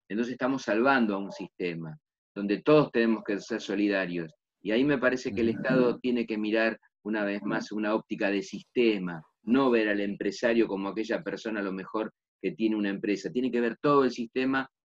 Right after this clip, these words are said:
Speaker 1: para darse cuenta del impacto de cualquier decisión que se tome.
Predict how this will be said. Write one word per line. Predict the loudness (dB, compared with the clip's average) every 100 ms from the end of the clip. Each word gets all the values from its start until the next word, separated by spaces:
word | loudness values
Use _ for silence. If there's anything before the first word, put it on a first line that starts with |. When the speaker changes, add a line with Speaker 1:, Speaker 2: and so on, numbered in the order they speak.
| _
Speaker 1:
para | -2 2
darse | 2 2 -4
cuenta | -2 -2 0 0
del | 0 0
impacto | 0 0 0 0 -6
de |
cualquier | -4 -6 -2 -2
decisión | -4 -8 -10 -10 -8
que | -8
se | -10
tome. | -10 -10 -10